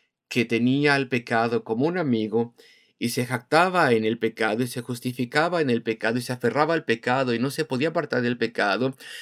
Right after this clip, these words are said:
a una persona que de forma sorprendente y misteriosa ha sido cambiada de tal forma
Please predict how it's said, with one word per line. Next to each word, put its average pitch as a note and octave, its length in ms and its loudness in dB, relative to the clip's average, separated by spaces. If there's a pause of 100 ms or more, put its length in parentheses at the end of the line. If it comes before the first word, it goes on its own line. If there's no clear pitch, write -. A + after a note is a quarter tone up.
(140)
a A2+ 160 4
una D3+ 280 4
persona A#2 720 0 (180)
que A#2 120 2
de A#2+ 140 2
forma D3 400 2
sorprendente B2+ 680 0
y A#2+ 40 2
misteriosa A#2 720 0
ha C3 40 -10
sido D3 300 0
cambiada A#2+ 500 0
de G#2+ 120 -6
tal D#3+ 200 -2
forma A#2+ 480 2